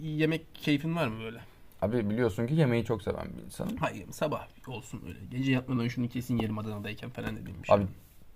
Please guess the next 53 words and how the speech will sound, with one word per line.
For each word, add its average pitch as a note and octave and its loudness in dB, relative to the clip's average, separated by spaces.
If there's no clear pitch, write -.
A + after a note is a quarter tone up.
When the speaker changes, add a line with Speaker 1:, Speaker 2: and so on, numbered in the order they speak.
Speaker 2:
ben - 4
kuru E3+ 6
yemiş A2+ 6
bağımlısı F#2 10
bir F#2 -2
insanım. F2+ -2
Speaker 1:
Kuru G3+ 2
yemiş. A#2 0
Speaker 2:
Evet. D3+ 8
Speaker 1:
Buradayken C3 4
de A2+ 4
Speaker 2:
Soslu, B2+ 10
Speaker 1:
biliyorum. B2 8
Speaker 2:
evet, A2 6
soslu C#3 0
kuru B2 0
yemişlere A2+ 4
bayılırım. G2+ 4
Speaker 1:
Sağlıksız B2+ 6
Speaker 2:
Öyle, B2+ 0
Speaker 1:
varsa. D3+ 12
Speaker 2:
evet, D#3+ 12
evet, A#2+ 8
öyle B2+ 6
elini B2+ 8
batıran, A2+ 10
tupturuncu A#2 6
yapan G#2 8
elini. G2 4
Speaker 1:
Evet, C#3+ 4
o, B2+ 4
onu A#2+ 0
biliyorum, A#2 2
o A2 2
küçük - -12
top. A2+ -2
Speaker 2:
Evet. G#2 4
Speaker 1:
Onu A2+ 0
seviyorum A2 0
ben G#2+ 0
de. G#3 -4
Speaker 2:
Ondan E3 10
alacaksın, D3+ 10
ağzına A#2 8
atacaksın. B2 0
Bir C3 4
de D3+ 4
durdurağım A#2+ 10
yok F#2 4
yani. - -4
Speaker 1:
Zamanı F3 4
var A2+ 2
mıdır? G#2+ -6